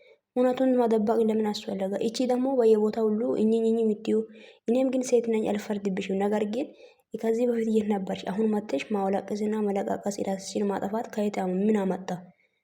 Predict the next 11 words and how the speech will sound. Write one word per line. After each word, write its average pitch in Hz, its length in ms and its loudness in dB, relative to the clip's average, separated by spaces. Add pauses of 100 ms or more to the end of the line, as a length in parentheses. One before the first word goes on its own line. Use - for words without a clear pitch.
(440)
እናቴ፣ 190 260 -2 (520)
ኧረ 208 240 0
ሴቶች 208 400 0
ራሱ 196 220 -2
ይረፉ፣ 190 240 -2 (320)
ይረፉ 226 320 0
እንጂ 185 220 0
እንዴ! 185 180 -2 (600)
እንደ 190 200 -4
እግዚአብሔርን 196 520 0
ፍሩ። 175 180 -6